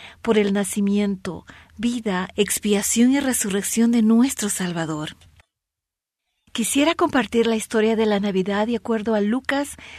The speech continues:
dos, seis, veinte. Y aconteció que estando ellos allí, se cumplieron los días en que ella había de dar a luz, y dio a luz a su hijo primogénito, y lo envolvió en pañales y lo acostó en un pesebre,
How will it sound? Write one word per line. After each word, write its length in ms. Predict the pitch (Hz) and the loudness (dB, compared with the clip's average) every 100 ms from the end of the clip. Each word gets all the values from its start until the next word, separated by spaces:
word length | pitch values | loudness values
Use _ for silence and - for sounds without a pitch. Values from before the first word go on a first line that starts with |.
| - - | -14 -8
dos, 520 | 175 220 233 240 - - | 4 6 6 2 -10 -16
seis, 540 | - - 220 214 220 - - | -12 -2 0 0 -2 -6 -4
veinte. 580 | 196 170 - 165 180 - _ - _ | -4 -6 -10 -12 -12 -20 _ -20 _
Y 60 | 226 | -4
aconteció 560 | 214 208 196 190 226 233 | -2 -2 -2 -2 -2 -2
que 100 | 302 | -4
estando 400 | - 240 220 214 | 0 0 2 2
ellos 400 | 202 196 190 185 | 0 -2 -6 -8
allí, 320 | 175 190 214 | -8 -6 -6
se 160 | - | -6
cumplieron 500 | 240 226 202 247 277 | -6 -6 -4 -4 -4
los 200 | 269 233 | -4 -4
días 320 | 233 226 226 233 | -2 -2 -2 -4
en 100 | 190 | -2
que 120 | 214 | -2
ella 360 | 233 254 214 185 - - | -2 -2 -4 -4 -16 -8
había 380 | 220 233 302 277 | -6 -2 -2 0
de 120 | 214 | -2
dar 220 | 190 190 | 0 -2
a 80 | 185 | -2
luz, 400 | 175 175 185 - - - - - - | -2 -4 -8 -14 -20 -20 -20 -20 -8
y 100 | 196 | -2
dio 200 | 214 208 | 2 4
a 60 | |
luz 320 | 214 220 214 214 | 4 0 -2 -4
a 80 | |
su 180 | 196 196 | -4 -4
hijo 280 | 220 - 269 | -4 -2 -4
primogénito, 920 | 233 202 196 202 202 185 185 180 175 - - - - - | -2 0 -2 0 0 0 -2 -8 -8 -14 -20 -20 -20 -10
y 120 | - | 0
lo 100 | 214 | 2
envolvió 420 | 208 196 196 202 226 | 4 2 0 2 0
en 60 | |
pañales 720 | 233 233 240 254 262 233 233 240 | 0 -2 0 0 0 0 0 -2
y 60 | |
lo 80 | 208 | -2
acostó 380 | 196 208 - 262 | -2 -6 -4 -2
en 100 | 254 | 0
un 80 | 233 | -2
pesebre, 600 | 214 - 190 175 185 | -4 -4 -4 -2 -4